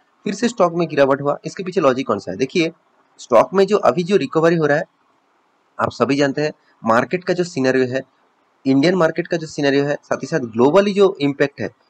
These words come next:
इस दोनों के कारण stock में तो हर company के ऊपर गिरावट हो रहा है, फिर भी steel industries गिरने के पीछे और दो कारण है। एक है government ने जो, मतलब जितने सारे export duty है उसको बढ़ा दिया, दूसरी बात चाइना में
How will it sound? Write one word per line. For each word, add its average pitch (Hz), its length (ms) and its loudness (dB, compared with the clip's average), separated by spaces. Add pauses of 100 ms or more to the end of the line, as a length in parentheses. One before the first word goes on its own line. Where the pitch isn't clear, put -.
(100)
इस 123 80 -8
दोनों 143 320 2
के 196 120 0
कारण 123 340 0 (280)
stock - 400 0
में 165 100 0
तो 165 80 0
हर 131 300 0
company 185 380 0
के 170 80 -4
ऊपर 160 160 -6
गिरावट 117 340 2
हो 113 40 -6
रहा 107 120 4
है, 135 80 2 (280)
फिर 151 80 -6
भी 185 80 2
steel 220 340 0
industries 180 440 -2
गिरने 139 280 -4
के 151 100 -4
पीछे - 280 -10 (140)
और 139 220 4
दो 151 100 -2
कारण 123 320 4
है। - 320 -10 (140)
एक 165 160 0
है 151 260 -4 (220)
government 160 500 0
ने 165 180 0 (260)
जो, 143 380 -2 (260)
मतलब 123 460 -4 (100)
जितने 156 300 -10
सारे 160 280 -2
export 131 400 -4
duty 123 260 -2
है 123 180 -4 (100)
उसको 135 280 -4
बढ़ा 131 200 6
दिया, 127 220 -2 (400)
दूसरी 180 260 -2
बात 147 300 2 (720)
चाइना 180 320 4
में 196 180 2